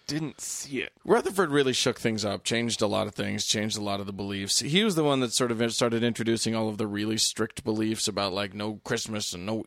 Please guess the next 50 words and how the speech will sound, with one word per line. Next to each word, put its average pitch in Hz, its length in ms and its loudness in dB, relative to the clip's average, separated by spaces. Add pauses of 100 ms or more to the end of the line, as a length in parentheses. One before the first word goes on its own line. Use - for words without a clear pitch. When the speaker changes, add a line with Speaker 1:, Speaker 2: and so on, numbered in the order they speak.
Speaker 2:
Easter 107 540 -2
and 98 140 -6
no 117 180 -2
fun 107 400 -2
and 98 160 -6
no 104 440 -6 (180)
Speaker 1:
Oh, 147 300 4
Speaker 2:
friendliness 104 640 0
Speaker 1:
my 113 120 2
Speaker 2:
and 110 80 0
Speaker 1:
God, 101 280 2
I 104 120 2
don't 101 180 0
like 90 220 -2
him 78 280 -8
at - 140 -8
all. 71 380 -6
Speaker 2:
I 147 80 0
know. 156 440 0
He's 139 200 -2
Speaker 1:
He's 196 260 2
the 208 120 6
one 190 200 2
that 180 120 -2
made 185 240 2
the, 185 200 -2
the 170 140 -2
J-Dub 180 380 -2
kids 170 200 -2
at - 80 -6
my 175 80 -2
school 196 320 0
weird. 285 520 0 (120)
Speaker 2:
Yeah. 180 220 2 (760)
Yeah. 170 220 4 (400)
Speaker 1:
I - 80 0
mean, 190 220 2
that 202 180 4
was, 226 220 0
that's 185 200 2
what 214 120 2
made 196 120 0
him 196 120 -2
stand 190 320 0
out 196 140 -2
and 196 100 -6
be 220 120 -4
totally 220 480 -4 (220)
weird. 320 440 2
Speaker 2:
Exactly. 104 600 0